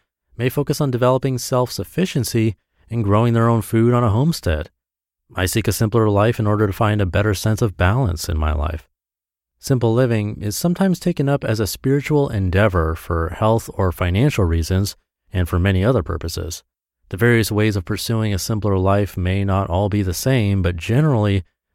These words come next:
there are some universal ideas about where to start when someone decides to begin simplifying their life. To begin with,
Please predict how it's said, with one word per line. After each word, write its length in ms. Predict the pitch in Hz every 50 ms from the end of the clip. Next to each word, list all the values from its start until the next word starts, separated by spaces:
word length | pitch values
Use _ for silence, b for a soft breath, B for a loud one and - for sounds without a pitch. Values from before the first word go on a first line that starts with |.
| _ -
there 140 | - 117 117
are 180 | 131 156 180
some 300 | 170 - - 190 175 135
universal 540 | 123 131 139 147 127 135 139 - - 135 127
ideas 500 | 110 107 107 95 101 117 120 120 113 98
about 300 | 101 92 90 87 85 -
where 240 | 85 92 98 113 127
to 80 | 120 104
start 500 | - - - 123 117 107 90 85 82 - _ _ _ _ _ _
when 160 | - 95 90
someone 260 | - - 101 98 98 87
decides 400 | 85 - - 98 92 95 90 -
to 100 | - 82
begin 260 | 92 92 90 90 85
simplifying 640 | - - 107 107 98 82 - - 87 82 82 80 76
their 180 | 71 71 73
life. 400 | 76 82 87 82 82 - - - _ _ _ _ _ _ _ _ _ _ _ _ _ _ -
To 80 | -
begin 320 | 123 120 117 151 165 170 147
with, 240 | 123 110 110 -